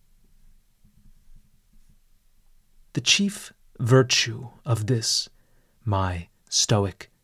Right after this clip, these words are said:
diet, is temperance. Temperance, you'll recall, is one of the four cardinal virtues,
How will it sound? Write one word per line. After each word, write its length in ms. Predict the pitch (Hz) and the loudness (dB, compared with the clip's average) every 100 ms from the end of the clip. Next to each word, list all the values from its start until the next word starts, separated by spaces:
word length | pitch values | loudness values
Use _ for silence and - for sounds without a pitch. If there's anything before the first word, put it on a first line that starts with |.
| - | -8
diet, 580 | 107 90 92 101 - - _ _ _ _ _ _ _ _ _ _ _ _ - | -2 -2 -2 -6 -10 -16 _ _ _ _ _ _ _ _ _ _ _ _ -6
is 160 | 123 | -6
temperance. 1000 | - 143 143 123 113 110 185 - - - - _ _ _ _ _ _ _ _ _ _ _ _ _ _ _ - - _ _ - - | -2 2 2 0 -12 -14 -14 -14 -14 -14 -20 _ _ _ _ _ _ _ _ _ _ _ _ _ _ _ -20 -20 _ _ -20 0
Temperance, 840 | 143 143 - 101 139 - - - - | 4 4 2 -6 -6 -6 -8 -8 -6
you'll 220 | 110 104 | 0 0
recall, 560 | 87 87 - 110 - 113 - _ _ - _ _ - | 0 -6 0 0 0 -8 -18 _ _ -20 _ _ -8
is 140 | 175 | -4
one 140 | 208 | 0
of 160 | 214 - | 0 -2
the 60 | 196 | -8
four 760 | - - 185 185 185 175 - _ _ - | -2 4 4 4 2 -2 -6 _ _ 0
cardinal 440 | 156 156 107 95 | 4 4 4 -2
virtues, 760 | 92 113 - - - - - | 0 0 -2 -8 -10 -10 -12